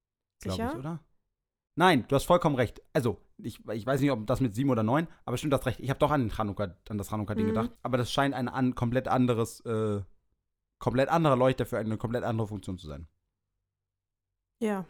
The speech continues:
Speaker 1: Wofür, weiß ich auch noch nicht, aber ich, das
Speaker 2: Ja.
Speaker 1: finden wir hoffentlich gleich heraus.
Speaker 2: Ja. Jeder Arm soll drei Kelche wie Mandelblüten haben,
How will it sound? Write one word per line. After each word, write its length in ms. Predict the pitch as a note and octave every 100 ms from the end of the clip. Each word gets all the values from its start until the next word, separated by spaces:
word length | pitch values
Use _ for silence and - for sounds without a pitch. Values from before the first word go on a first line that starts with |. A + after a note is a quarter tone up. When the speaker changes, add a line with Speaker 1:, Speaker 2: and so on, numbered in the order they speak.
| -
Speaker 1:
Wofür, 440 | A#2+ C3 G3 G#3+
weiß 220 | F3 E3+
ich 100 | C#3
auch 80 | E3
noch 140 | F3 A3+
nicht, 180 | G#3+
aber 140 | E3 C3
ich, 100 | - -
das 80 | A3+
Speaker 2:
Ja. 40 | G#3+
Speaker 1:
finden 160 | D#3
wir 80 | D#3+
hoffentlich 240 | D#3+ D3 C3
gleich 180 | C3
heraus. 400 | C#3 F#2+ - - - -
Speaker 2:
Ja. 140 | A3+ - - _ _ _ - - - _ _ _ _ _
Jeder 340 | - C#4+ D4+ -
Arm 320 | G#3+ G#3 G3+
soll 200 | G3 G3
drei 320 | G3 G#3 C4
Kelche 640 | - A#3 B3+ - C4 B3
wie 100 | A3+
Mandelblüten 800 | A#3 G#3+ G#3+ F#3+ G3 G3+ G3 F3+
haben, 340 | G3 G3 G3+